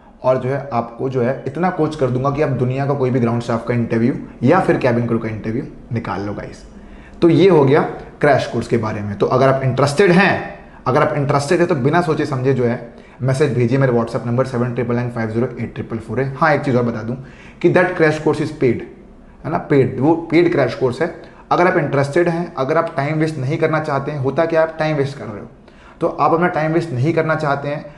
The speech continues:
आप interview निकालना चाहते हैं, आप जो है अपना समय व्यर्थ, व्यर्थ मत कीजिए। होगा कि आप फिर wait करोगे, यहाँ vacancy आएगी, वहाँ vacancy आएगी। मैं आपको सारे दाव पेच सिखाऊंगा, कैसे नौकरी लेनी है, कैसे transfer लेना है, कैसे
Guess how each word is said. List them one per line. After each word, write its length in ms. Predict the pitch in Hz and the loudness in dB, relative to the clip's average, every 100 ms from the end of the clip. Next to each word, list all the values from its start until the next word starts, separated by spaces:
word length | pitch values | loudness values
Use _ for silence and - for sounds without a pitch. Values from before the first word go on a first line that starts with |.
| - - | -10 -6
आप 140 | 135 | -2
interview 320 | 143 139 156 | -2 0 0
निकालना 440 | 151 127 113 135 160 | 0 -2 -2 0 0
चाहते 320 | 147 127 143 | 0 -4 -2
हैं, 300 | 139 139 - - - - | -4 -6 -10 -20 -20 -2
आप 240 | 135 139 123 | 2 2 2
जो 80 | 147 | 2
है 100 | 151 | 2
अपना 220 | 151 156 | 2 -2
समय 240 | 147 139 | -2 -2
व्यर्थ, 280 | 143 147 151 | 0 0 -2
व्यर्थ 300 | 120 139 143 131 | 0 0 0 -2
मत 180 | 139 - | -4 -2
कीजिए। 420 | 143 120 143 - - - - | -2 -2 -4 -6 -18 -12 -2
होगा 200 | 151 170 | 2 4
कि 140 | 165 170 | 4 2
आप 140 | 165 | 2
फिर 120 | 180 160 | 2 2
wait 180 | 156 | 2
करोगे, 260 | 156 156 160 | 2 2 2
यहाँ 200 | 139 147 | 0 0
vacancy 380 | 147 143 135 151 | -2 -4 -4 -4
आएगी, 200 | 139 160 | -2 -2
वहाँ 200 | 123 120 | -2 -6
vacancy 400 | 117 117 113 113 | -6 -10 -12 -10
आएगी। 120 | 117 | -4
मैं 120 | 143 | -2
आपको 200 | 180 202 | 0 0
सारे 280 | 196 147 165 | 0 0 0
दाव 220 | 156 147 | 0 0
पेच 120 | 147 151 | -2 -6
सिखाऊंगा, 520 | 131 127 120 135 - - - - - | -6 -6 -6 -8 -12 -20 -20 -20 -2
कैसे 240 | 151 143 160 | 0 0 0
नौकरी 360 | 135 127 147 | -2 -2 0
लेनी 280 | 139 131 135 | 2 0 -2
है, 160 | 135 - - - | -6 -10 -18 -2
कैसे 260 | 151 147 175 | -2 0 -2
transfer 460 | - 123 - 147 | -2 -4 -2 -2
लेना 220 | 135 127 131 | 0 -2 -6
है, 240 | 127 - - - - | -8 -10 -16 -16 -2
कैसे 320 | 180 175 196 | 0 4 2